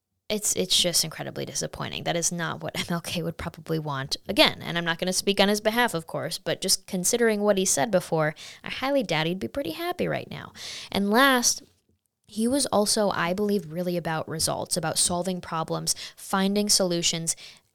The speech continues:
acting in a way that will get you results. I mean, the marches that he led, the speeches that he gave, the way he spoke to others, it got serious results.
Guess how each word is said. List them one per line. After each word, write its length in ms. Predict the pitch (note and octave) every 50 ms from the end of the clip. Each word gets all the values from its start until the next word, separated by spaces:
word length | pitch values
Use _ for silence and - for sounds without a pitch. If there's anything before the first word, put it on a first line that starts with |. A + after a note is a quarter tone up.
| _ -
acting 580 | F#3 F3+ F#3 - - - A3+ G#3 G#3 G3+ G3+
in 180 | - - F#3+ F#3+
a 80 | F3+ E3+
way 240 | E3+ F3 F3 F3
that 180 | E3+ E3+ - -
will 140 | E3+ E3+ E3+
get 320 | E3 D3+ - F3 - -
you 360 | E3+ F3 E3+ E3 D#3+ D#3+ D3+ -
results. 540 | - D#3+ E3 D#3+ D#3+ D#3+ - D3+ - - -
I 80 | - E3+
mean, 160 | E3 E3+ E3+
the 80 | E3
marches 480 | E3 E3 E3+ F3+ F#3 G3 - G3 F3+ F3
that 160 | F3+ E3+ E3
he 80 | E3 E3
led, 320 | E3 E3 D#3+ D#3+ D#3+ -
the 80 | - E3+
speeches 420 | - - - G3+ G3 - G3 F#3
that 140 | - F3 E3+
he 60 | E3+ E3
gave, 240 | - D#3 D#3 D#3
the 100 | D#3 E3
way 120 | E3 E3+ F#3
he 140 | F#3 G3 F#3
spoke 380 | - - - F3+ F3 E3+ - -
to 160 | - - -
others, 380 | E3 E3 D#3 D3+ D3+ D3+ - - - - - - - - -
it 240 | G#3+ G#3 - F#3+ -
got 320 | G3+ G3+ A3 A#3 - -
serious 720 | - - - G3 F#3+ F#3+ F#3 F#3+ F#3 F3+ F3 E3+ - - -
results. 600 | E3 D3+ D3+ C#3+ B2+ - - - - - -